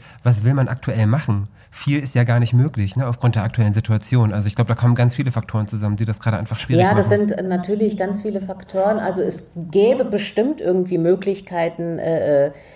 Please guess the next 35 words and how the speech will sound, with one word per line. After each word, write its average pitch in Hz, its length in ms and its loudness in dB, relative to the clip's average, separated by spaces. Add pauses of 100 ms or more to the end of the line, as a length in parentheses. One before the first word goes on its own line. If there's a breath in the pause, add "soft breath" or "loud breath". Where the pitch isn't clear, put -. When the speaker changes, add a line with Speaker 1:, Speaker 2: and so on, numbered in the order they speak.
(260 loud breath)
Speaker 2:
dann, 165 220 2
äh, - 180 -6 (280)
online 175 580 2
sehr 143 180 2
viel 135 260 -4
zu 139 160 -8
machen 123 400 -2
Speaker 1:
Ja. - 80 -4
Speaker 2:
oder 143 260 -2
so, 160 260 2
ne? 214 380 2 (480 loud breath)
Aber, 160 720 2
ähm, 151 560 -2 (1200)
ich - 140 -16
hab 143 140 -10
mich 151 240 -6
jetzt 147 300 -6
auch 143 260 -8
ehrlich 151 240 -4
gesagt 151 300 -6
noch 151 80 -6
nicht 156 180 -6
so 147 100 -6
wirklich 160 260 -12
<laughs> - 0 -
damit 190 360 -2
beschäftigt, - 1000 -2
Speaker 1:
Mhm. - 20 -16
Speaker 2:
welche 185 300 2
Möglichkeiten 190 760 0
man 175 180 0
da 165 140 2
irgendwie 180 480 2
hat. 202 240 2
Aber 160 320 2